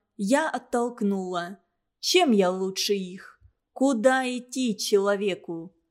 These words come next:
Руки несмело, помаленьку снова сжались, но отчуждение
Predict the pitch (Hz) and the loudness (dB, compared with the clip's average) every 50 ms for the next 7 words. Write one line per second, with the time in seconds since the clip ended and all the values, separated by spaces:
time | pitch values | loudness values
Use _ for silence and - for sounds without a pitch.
0 | _ _ _ _ _ _ _ _ _ _ - - - _ _ _ _ _ _ _ | _ _ _ _ _ _ _ _ _ _ -20 -20 -20 _ _ _ _ _ _ _
1 | _ 247 269 330 381 392 392 - 320 320 302 277 262 240 - - 220 220 247 269 | _ 6 6 8 6 6 2 0 -4 -2 -2 0 2 2 2 2 0 0 -2 -2
2 | 269 269 262 254 254 240 247 220 196 196 196 196 196 208 233 254 254 - 226 220 | -4 -4 -4 -4 -6 0 2 2 2 4 2 6 6 6 6 6 2 -4 -4 -4
3 | 214 - - 262 294 302 240 220 202 190 180 170 185 190 180 170 170 165 175 - | -2 -2 -2 -4 -4 0 2 2 2 2 0 -4 -2 -2 -2 -4 -4 -8 -10 -10
4 | - - - - _ _ _ _ _ - 190 196 196 190 180 180 - - 202 185 | -10 -10 -12 -14 _ _ _ _ _ -2 0 2 2 2 2 0 -4 -6 -6 -6
5 | 170 170 165 165 226 262 254 247 240 233 226 | -6 -6 -4 -2 0 0 0 -2 -4 -6 -8